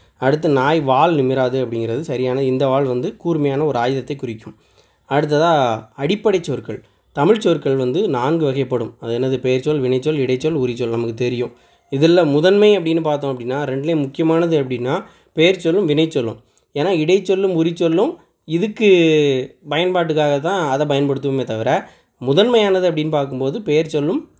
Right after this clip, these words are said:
வினைச்சொல்லும். இது ரெண்டு தனித்து இயங்காது. ஆனா பெயர்ச்சொல்லும் வினைச்சொல்லும்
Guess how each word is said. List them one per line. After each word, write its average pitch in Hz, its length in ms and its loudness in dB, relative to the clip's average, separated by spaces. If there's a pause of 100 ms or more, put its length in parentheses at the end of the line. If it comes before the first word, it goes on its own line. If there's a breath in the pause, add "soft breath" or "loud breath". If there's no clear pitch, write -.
வினைச்சொல்லும். 147 560 -2
இது 151 140 2
ரெண்டு 160 200 2
தனித்து 165 400 0 (360 loud breath)
இயங்காது. 160 420 2
ஆனா 135 140 0
பெயர்ச்சொல்லும் 170 500 0
வினைச்சொல்லும் 156 460 -2